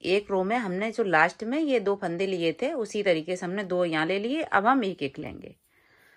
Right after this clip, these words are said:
तो अब यहाँ से हमने एक फिरोजी कर लिया। उसके बाद देखिए, एक, दो, तीन, चार, पाँच, छः, सात और देखिए, आठ।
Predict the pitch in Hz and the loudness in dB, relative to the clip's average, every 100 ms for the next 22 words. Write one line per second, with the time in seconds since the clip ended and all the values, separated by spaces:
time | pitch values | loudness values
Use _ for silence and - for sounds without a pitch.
0 | _ _ - - 180 180 180 185 226 233 | _ _ -6 0 2 2 -2 -2 -2 -2
1 | 240 185 220 - - 175 180 190 190 214 | -2 0 -2 -4 -2 -2 -2 0 0 2
2 | 320 262 190 - 165 160 147 156 - - | 2 0 -4 -2 4 4 4 -4 -6 -2
3 | 175 226 - - _ _ _ _ _ - | -2 -2 -10 -20 _ _ _ _ _ -20
4 | 156 180 180 208 - _ _ _ _ _ | -8 0 2 2 -4 _ _ _ _ _
5 | _ _ 196 196 190 233 _ _ _ _ | _ _ -4 -2 -2 -6 _ _ _ _
6 | _ _ - 202 175 170 208 - _ _ | _ _ 0 6 8 6 0 -8 _ _
7 | _ _ _ _ _ 180 175 175 202 _ | _ _ _ _ _ 8 8 8 2 _
8 | - - _ _ _ _ _ _ - - | -18 -18 _ _ _ _ _ _ -16 2
9 | 185 170 196 - _ _ _ _ _ _ | 4 6 4 -4 _ _ _ _ _ _
10 | _ - - 180 170 175 _ - _ _ | _ -12 4 6 8 4 _ -20 _ _
11 | _ _ _ - 156 165 - 233 - - | _ _ _ -10 -4 -4 -2 -4 -4 -2
12 | 151 135 - | 0 0 -4